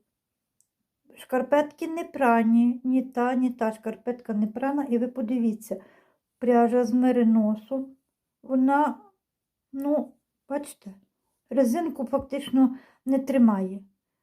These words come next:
Я вже не кажу, що якщо ти його заблокуєш, то воно ще розтягнеться, і тут резинка буде виконувати роль лише декоративну.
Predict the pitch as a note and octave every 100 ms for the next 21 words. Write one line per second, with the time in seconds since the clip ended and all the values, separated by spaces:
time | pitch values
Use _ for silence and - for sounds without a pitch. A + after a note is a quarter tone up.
0 | _ _ _ A#3 B3+ C4 C4+ C4 B3+ B3+
1 | B3+ C4+ - C4+ B3+ B3 B3 A#3+ A#3+ A#3
2 | A#3 A#3 B3 B3 - C4+ C4 B3 C4 B3+
3 | A#3+ A#3+ A3 B3+ - E4 B3+ A#3+ - A#3+
4 | A#3+ A#3+ A#3+ B3 A#3 A#3+ - C#4+ C#4 B3+
5 | - A#3+ A#3+ B3+ B3 A#3+ A3+ C#4+ C4 B3+
6 | A3 B3 B3 A#3+ - - - _ _ G#3+
7 | A#3+ C4 D4+ D4 C#4 C4+ C4+ B3+ D4+ E4
8 | C4 A#3+ A#3+ - D4 D4 A#3+ - - -
9 | C#4 C4+ A#3+ G3+ F#3+ F#3+